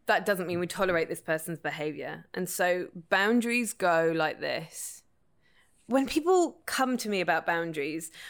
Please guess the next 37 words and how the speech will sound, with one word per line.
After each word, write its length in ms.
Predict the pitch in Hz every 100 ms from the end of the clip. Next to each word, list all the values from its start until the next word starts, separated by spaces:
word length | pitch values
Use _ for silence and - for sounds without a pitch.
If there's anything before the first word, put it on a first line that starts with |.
| -
I 60 | -
quite 240 | - 254
often 260 | 247 262 277
find 360 | - 233 202 180
that 100 | -
they 140 | 175
have 180 | 175 175
this 220 | 175 -
impression 540 | 180 - 190 - 160
that 120 | 156 -
a 40 |
boundary 460 | 160 175 196 175 165
is 120 | 160
about, 260 | 160 151
like, 160 | 160 -
saying 320 | - 165 170
no 200 | 156 160
to 140 | 160 170
somebody. 420 | 175 170 165 208
It's 180 | 220 -
about 220 | 165 -
pushing 280 | 180 170 170
someone 300 | 160 160 156
away. 460 | 151 151 147 160
It's 140 | 175 175
about 200 | 175 -
having 180 | 165
someone 300 | 165 165 160
at 40 | -
arm's 300 | 160 160 151
length. 220 | 156 -
It's 160 | 208 -
about 260 | 190 196
creating 380 | - 190 175 185
division, 640 | 180 165 220 233 151 135
right? 420 | - - 165 262 - - - - - -
Like, 300 | - 170 -